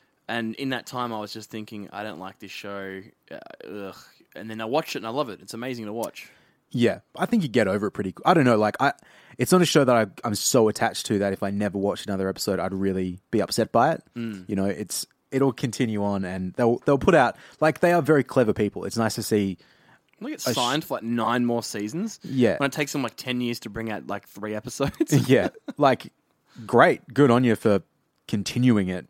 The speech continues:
Speaker 2: you know, and, and making, making your money and making the good, the art, which it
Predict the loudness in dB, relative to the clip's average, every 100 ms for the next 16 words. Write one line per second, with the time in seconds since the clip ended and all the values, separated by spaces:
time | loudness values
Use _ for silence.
0 | _ -10 -6 -2 0 -2 -4 -6 -2 -2
1 | -2 -4 -4 -8 -12 _ -6 -4 -2 -2
2 | 0 2 2 0 0 -2 -2 0 -2 -4
3 | _ _ -4 2 2 4 2 0